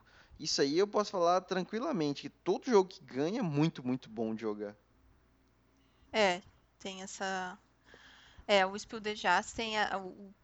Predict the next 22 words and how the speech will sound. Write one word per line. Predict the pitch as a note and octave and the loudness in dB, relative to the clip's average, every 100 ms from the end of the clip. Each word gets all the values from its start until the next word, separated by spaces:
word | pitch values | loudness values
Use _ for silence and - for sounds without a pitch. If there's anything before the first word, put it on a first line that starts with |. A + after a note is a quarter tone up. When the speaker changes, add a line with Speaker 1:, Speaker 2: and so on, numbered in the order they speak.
| - | -20
Speaker 2:
o | G#3 | -4
próprio | - - - C4 | 4 4 4 -2
prêmio | A#3+ A3+ A#3+ | -2 -2 -8
Spiel, | - - A3 C4 F4+ - _ - | -10 -12 -10 -6 -8 -10 _ -6
geralmente | A3 F#3+ G3 G#3+ | -2 -2 -4 -12
são | F#3+ | -6
jogos | F#3 - | -6 -6
família, | - F3+ F#3+ A3+ C#4 C4 | -8 -10 -10 -8 -2 0
e | |
depois | G#3+ - G3 | 0 -4 -4
tem | - | -6
o | G3 - | -12 -12
Kinderspiel, | - C4 D4+ A3 G#3 - - F#3+ A3 D4+ - | -12 -12 -4 -4 -4 -10 -12 -16 -14 -16 -14
que | - | -12
são | G#3 G3+ | -12 -8
jogos | F3+ F3+ D#3 | -8 -8 -16
infantis, | F3+ - F3+ - A#3 B3 D#4+ D#4 - - - - - - | -14 -14 -10 -10 -10 -12 -12 -12 -12 -16 -20 -20 -20 6
que | |
é | C4 | 8
outra | A3 G3+ G3+ | 8 2 -2
categoria, | G3+ G3 F#3+ F#3 F3 F#3 G#3 A#3 | -4 -4 -8 -10 -12 -4 0 2
Speaker 1:
Uhum. | A#2+ A2 | 2 -2